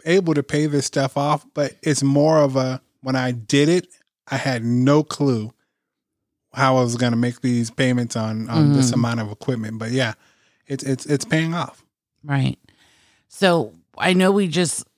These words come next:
Speaker 2: landed a bunch of different things around your experience with Shameless and Lake Alice. And those are the type of things, though, that we learn from and we're wanting to carry on into two thousand twenty-two.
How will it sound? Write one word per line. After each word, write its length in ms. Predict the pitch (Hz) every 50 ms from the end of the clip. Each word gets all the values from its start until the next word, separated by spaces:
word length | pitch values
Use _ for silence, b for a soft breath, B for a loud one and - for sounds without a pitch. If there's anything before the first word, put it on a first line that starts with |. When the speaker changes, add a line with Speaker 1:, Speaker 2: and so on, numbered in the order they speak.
| _ -
Speaker 2:
landed 580 | - 170 170 175 165 160 170 175 156 - 143
a 40 | 151
bunch 320 | 131 160 156 160 139 -
of 80 | 156 151
different 400 | 143 160 147 113 147 135 101 104
things 360 | 143 156 151 147 147 131 120 135
around 300 | 143 139 135 131 139 139
your 200 | 135 135 139 139
experience 680 | - - - - - 151 147 147 147 147 143 - -
with 100 | 143 135
Shameless 580 | - - 165 165 165 165 160 156 156 - - -
and 140 | 139 139 139
Lake 240 | 139 139 131 - -
Alice. 540 | - 139 143 143 143 151 165 143 - - b b b b b b b b b _
And 240 | - - 175 165 165
those 200 | 160 165 165 151
are 80 | 170 160
the 120 | 139 147 131
type 300 | - - 160 160 156 143
of 100 | 143 -
things, 360 | - 175 180 202 214 196 143
though, 160 | 160 160 156
that 180 | 151 151 127 104
we 160 | 143 151 151
learn 280 | 147 151 156 160 170 160
from 280 | - 156 151 147 147
and 240 | 143 139 139 135 131
we're 140 | 147 160 185
wanting 420 | 196 190 170 151 143 139 139 143 -
to 140 | - 151
carry 380 | 131 - - 156 147 147 139 131
on 280 | 107 127 143 143 139 139
into 320 | 135 135 117 - - 139
two 240 | - - - 151 139
thousand 360 | 139 135 131 131 120 123 127
twenty-two. 680 | - - 135 113 95 120 - - - 190 180 131 107